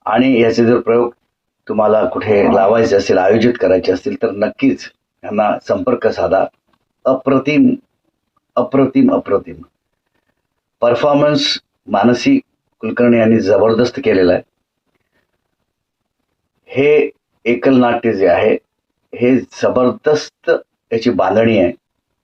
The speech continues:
खूप काही शिकण्यासारखं आहे, खूप काही अनुभवण्यासारखं आहे, खूप काही बघण्यासारखं आहे आणि खूप काही समजण्यासारखं आहे. एका कलावंतींचं आयुष्य हे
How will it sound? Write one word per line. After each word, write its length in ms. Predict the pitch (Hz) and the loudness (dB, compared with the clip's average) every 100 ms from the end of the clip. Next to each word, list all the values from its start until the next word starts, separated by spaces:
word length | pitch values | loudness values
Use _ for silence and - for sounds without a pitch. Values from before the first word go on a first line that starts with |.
| _ _ _ _ _ _ _ _ | _ _ _ _ _ _ _ _
खूप 280 | - 170 175 | -2 0 2
काही 160 | 190 170 | 2 0
शिकण्यासारखं 760 | - 131 127 120 117 92 90 | 0 0 0 0 0 0 2
आहे, 180 | 90 87 - _ _ _ _ _ _ _ _ - | 2 0 -2 _ _ _ _ _ _ _ _ -4
खूप 260 | 139 139 | -2 0
काही 140 | 135 113 | 0 2
अनुभवण्यासारखं 920 | 107 107 127 127 117 - - - - | 2 0 2 2 2 0 -2 -2 -2
आहे, 140 | 98 - _ _ _ _ _ | -2 -4 _ _ _ _ _
खूप 240 | - 120 - | -4 -4 0
काही 180 | 98 | 0
बघण्यासारखं 680 | 85 90 92 127 - 98 92 | 0 -2 0 -2 0 -2 -2
आहे 80 | 87 | -4
आणि 220 | 85 98 92 _ _ _ _ _ _ _ | -4 -6 -10 _ _ _ _ _ _ _
खूप 240 | - 139 - | -4 -4 0
काही 160 | 135 | -2
समजण्यासारखं 1040 | 135 - 120 139 113 95 87 - - - - | -2 -2 0 2 2 2 0 -4 -10 -14 -20
आहे. 80 | - _ _ _ _ _ | -20 _ _ _ _ _
एका 220 | 92 101 | -4 -2
कलावंतींचं 800 | - 98 107 120 131 123 135 127 | 0 0 2 2 2 2 2 2
आयुष्य 460 | 104 107 113 - 98 90 - _ | 2 2 2 0 0 0 -2 _
हे 60 | - | -20